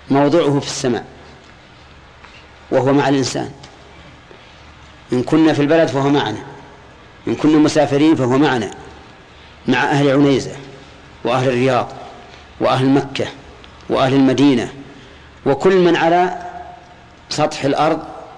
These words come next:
من جهة ال-، من جهة القمر. والق-، وال-، العرب يقولون: "ما زلنا نسير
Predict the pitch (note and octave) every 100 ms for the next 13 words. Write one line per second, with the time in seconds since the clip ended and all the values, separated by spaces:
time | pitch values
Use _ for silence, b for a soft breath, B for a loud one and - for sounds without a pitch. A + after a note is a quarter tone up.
0 | - - - - C#3 C#3 C3+ C3 C3 C3+
1 | B2 - - B2+ B2 B2 A2+ A#2 B2 -
2 | - - - - B B B B B B
3 | B B B - - - - - - C#3
4 | C#3 D#3 D3 D3 D3 C#3+ C#3 C3+ C3+ C3+
5 | D#3+ F#3 - E3 D#3+ D#3+ E3+ E3 E3 D3
6 | D3 E3 C#3+ D#3 C#3 C3 C#3 D3 D#3+